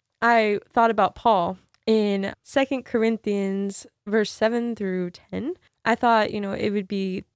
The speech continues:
so beneficial to see or hear the imagery of what Paul had gone through, because we can really relate to our sufferings and how we pray and we ask and we don't get the answer we want.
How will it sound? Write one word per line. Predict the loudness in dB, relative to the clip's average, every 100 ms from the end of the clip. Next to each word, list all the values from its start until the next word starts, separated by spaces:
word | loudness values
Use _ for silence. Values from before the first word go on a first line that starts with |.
| _
so | -12 -2 0 2
beneficial | 2 0 -2 -4 -4 -4
to | -6 -6 -4 -4 -4 -6
see | -10 -8 -4 -2 -2
or | -4
hear | -6 -6 -4 -2 -4
the | -6 -8 -6
imagery | -4 -4 -2 -2 -2 -6 -10 -20 _ -2
of | 0 -2 -4
what | -6 -6 -6 _ -20
Paul | -2 2 2 2 -2
had | -8 -6
gone | -6 -6
through, | -4 -6 -6
because | -8 -8 -6 -6 -8
we | -10
can | -10 -14 -12 -6
really | -4 -2
relate | -4 -4 0 -2 -4
to | -6 -4 -2 -4 -8 _ _ -2
our | 0
sufferings | 0 -4 -4 -4 -4
and | -6
how | -4 -4
we | -4
pray | 0 2 2
and | 0
we | -2
ask | 0 0 -2 -6 -12 -8
and | -4 -2 -2 -6 -12 _ _ -8
we | -8 -2
don't | 2 2 0 -8 -10
get | -4 -4
the | -4
answer | -6 -6 -6
we | -6 -6
want. | -6 -8 -12 -20